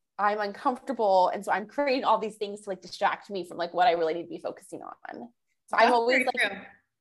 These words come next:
Speaker 1: I'm always, like, thinking about it. And it could be one or the other, a mixture of both. But I, I think just from knowing you, I think you're just in that kind of creative mode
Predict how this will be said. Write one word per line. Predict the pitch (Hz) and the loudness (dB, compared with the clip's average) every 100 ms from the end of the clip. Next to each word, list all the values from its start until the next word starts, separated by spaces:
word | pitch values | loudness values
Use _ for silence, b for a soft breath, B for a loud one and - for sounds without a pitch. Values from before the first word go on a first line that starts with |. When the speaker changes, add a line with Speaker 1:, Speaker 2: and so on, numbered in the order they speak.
| _ | _
Speaker 1:
I'm | 240 | 4
always, | 240 262 | 4 4
like, | 320 311 | 0 -4
thinking | 247 247 | -6 0
about | 190 170 | 2 2
it. | - | 0
And | 247 | -4
it | - - | -8 -6
could | 311 | -4
be | 349 339 | 0 0
one | 226 233 226 | 2 4 4
or | 214 | 2
the | 220 214 | 2 2
other, | 214 | 4
a | 208 | 0
mixture | 196 - 196 | -2 -6 -4
of | 180 | 2
both. | 165 196 | 2 2
But | 220 | 4
I, | 170 - - | 2 2 -6
I | 226 226 - | -6 -6 -6
think | 330 349 - | -4 -4 -4
just | 226 - | -8 -6
from | 190 180 | -4 -2
knowing | 175 170 180 | -2 -4 -6
you, | 165 | -6
I | 120 | -6
think | - 185 | -8 -10
you're | 190 | -10
just | 185 180 - | -10 -16 -12
in | 180 | -8
that | 175 - | -6 -6
kind | 190 170 | -8 -10
of | - | -10
creative | 202 196 196 247 277 | -8 -6 -4 -6 -4
mode | 285 294 330 | -4 -2 -2